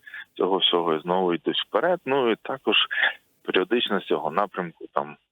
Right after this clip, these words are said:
е, війська перекидаються, е, південніше, тобто, е, на Бахмутський,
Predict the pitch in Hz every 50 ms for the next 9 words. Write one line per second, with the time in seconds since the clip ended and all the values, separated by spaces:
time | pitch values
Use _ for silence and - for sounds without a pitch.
0 | _ _ _ _ _ _ - 82 80 80 80 80 80 82 80 - - 104 98 -
1 | - 87 - - - 82 76 82 80 82 78 - 73 - - - 76 73 71 _
2 | - - - - - - _ _ _ _ - - 78 78 76 76 76 76 76 76
3 | 76 76 73 71 71 71 69 69 67 65 65 71 - - - - - - 98 -
4 | 92 - - 151 180 170 151 139 127 - - 113 98 - - 90 - _ - -
5 | 78 69 76 - - _ _ _ _ - - 82 80 76 76 76 73 73 73 76
6 | 73 64 - - - - 127 113 - - - 113 104 98